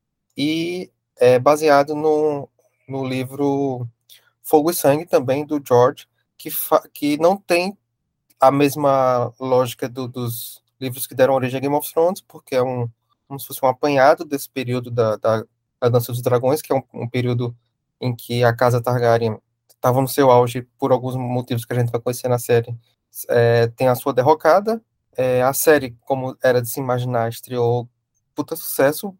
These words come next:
baseado, obviamente, no, no que Game of Thrones entregou, mesmo com um final decepcionante. Mas a estreia, por exemplo, foi a maior estreia da, da história do H B O na, nos Estados Unidos, com quase dez milhões de,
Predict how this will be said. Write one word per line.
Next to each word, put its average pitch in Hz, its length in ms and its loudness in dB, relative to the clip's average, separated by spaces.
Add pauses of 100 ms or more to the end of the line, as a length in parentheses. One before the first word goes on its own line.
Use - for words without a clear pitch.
(100)
baseado, 123 480 0 (220)
obviamente, 120 560 -2
no, 120 300 -6
no 117 160 -10
que 127 160 -12
Game 127 180 0
of 127 140 2
Thrones 135 340 -4
entregou, 135 380 -2
mesmo 139 340 -2
com 143 320 -4 (340)
um 139 100 -6
final 135 380 0
decepcionante. 127 920 0 (400)
Mas 123 240 2
a 131 60 4
estreia, 127 340 2
por 123 160 -2
exemplo, 127 340 0
foi 143 200 -2
a - 20 0
maior 143 240 4
estreia 139 380 -2
da, 139 320 2
da 117 140 0
história 135 420 -2
do 139 280 -6
H 127 160 -8
B 135 160 -6
O 127 200 0
na, 127 400 -2
nos 117 160 -14
Estados 120 260 0
Unidos, 123 420 -4 (240)
com 135 140 -16
quase 131 280 4
dez 131 200 4
milhões 131 360 -4
de, 131 440 -10